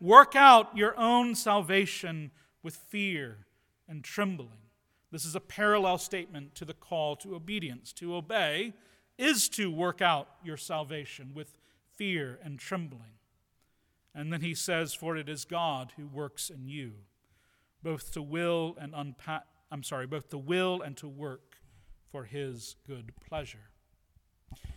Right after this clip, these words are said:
You see, in Paul's logic, this sentence unpacks itself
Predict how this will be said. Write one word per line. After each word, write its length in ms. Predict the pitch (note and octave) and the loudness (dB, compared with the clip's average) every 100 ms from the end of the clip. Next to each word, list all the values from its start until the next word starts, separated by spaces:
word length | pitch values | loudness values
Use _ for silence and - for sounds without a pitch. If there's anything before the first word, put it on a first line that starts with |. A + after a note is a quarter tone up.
| - | -14
You 80 | - | -8
see, 140 | F3+ A3+ | -4 -4
in 100 | G3+ | -2
Paul's 380 | A3 A3 G#3 F#3+ | 4 4 4 0
logic, 540 | F3+ G#3+ E3 D#3+ - | 2 4 2 -6 -6
this 300 | F#3+ - - - | -6 -6 -12 -12
sentence 540 | - A3+ G3 D#3+ - | -6 -4 -4 -8 -8
unpacks 520 | F#3 E3 G3 F#3+ - | -10 -4 0 0 -2
itself 540 | F3 - F3+ E3 - | -14 -6 -2 -2 -4